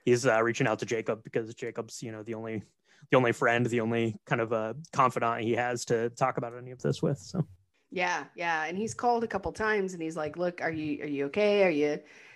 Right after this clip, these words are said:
Speaker 2: is this all part of your training, you know, <laughs> the Miyagi training of how to get a girl in bed? 'Cause I don't understand it. I'm not seeing it." Um, and, uh, yeah, it's, and, and in the meantime, Emily, I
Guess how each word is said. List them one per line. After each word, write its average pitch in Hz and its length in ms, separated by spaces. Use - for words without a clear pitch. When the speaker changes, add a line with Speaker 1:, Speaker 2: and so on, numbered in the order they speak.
Speaker 2:
is 170 140
this 165 140
all 175 180
part 175 220
of 170 60
your 160 220
training, 190 640
you 190 80
know, 180 140
<laughs> - 0
the 196 200
Miyagi 180 640
training 185 520
of 156 200
how 180 140
to 175 80
get 175 160
a 180 40
girl 175 240
in 170 100
bed? 175 200
'Cause 147 140
I 156 100
don't 160 160
understand 165 480
it. 170 180
I'm 147 120
not 156 280
seeing 170 280
it." 160 260
Um, 151 640
and, 160 480
uh, 151 460
yeah, 156 300
it's, - 320
and, 160 320
and 180 200
in 196 120
the 190 60
meantime, 190 680
Emily, 208 600
I 170 220